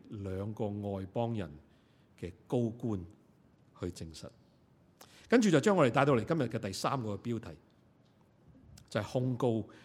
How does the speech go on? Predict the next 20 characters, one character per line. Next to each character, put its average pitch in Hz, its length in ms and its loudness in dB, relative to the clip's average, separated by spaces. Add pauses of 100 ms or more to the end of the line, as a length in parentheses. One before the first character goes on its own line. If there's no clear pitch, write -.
(120)
與 107 320 -4 (220)
藐 92 280 -8
視， 85 240 -8 (1200)
第 95 100 -8
十 98 160 -8 (200)
至 113 140 -10
到 95 120 -8
第 90 140 -12
十 - 120 -12
一 - 40 -20
節。 - 260 -14 (3500)
祭 208 120 6
司 226 140 2
長 175 220 6
和 123 280 4
經 196 120 2
學 165 120 6
家 165 220 2
站 107 300 -2
着 113 180 -2